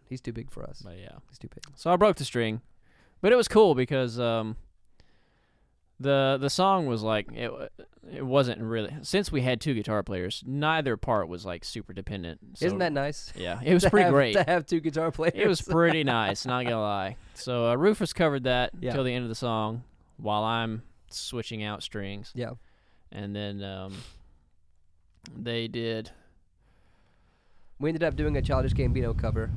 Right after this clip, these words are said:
Speaker 2: It
Speaker 1: while you were changing
Speaker 2: was
Speaker 1: strings. It was Heartbeat.
Speaker 2: Yeah, Heartbeat.
Speaker 1: Yeah.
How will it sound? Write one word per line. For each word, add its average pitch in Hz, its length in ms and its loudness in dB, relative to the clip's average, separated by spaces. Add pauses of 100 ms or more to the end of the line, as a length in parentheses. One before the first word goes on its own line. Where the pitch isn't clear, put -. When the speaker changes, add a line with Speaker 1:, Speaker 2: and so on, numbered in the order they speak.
(140)
Speaker 2:
It - 60 -12
Speaker 1:
while 113 160 0
you 117 80 0
were 123 200 2
changing 117 240 2
Speaker 2:
was 107 120 -4
Speaker 1:
strings. 110 380 -6
It 117 60 -6
was 110 80 -6
Heartbeat. 120 500 -8
Speaker 2:
Yeah, 113 160 -8
Heartbeat. - 460 -8 (760)
Speaker 1:
Yeah. 107 140 -12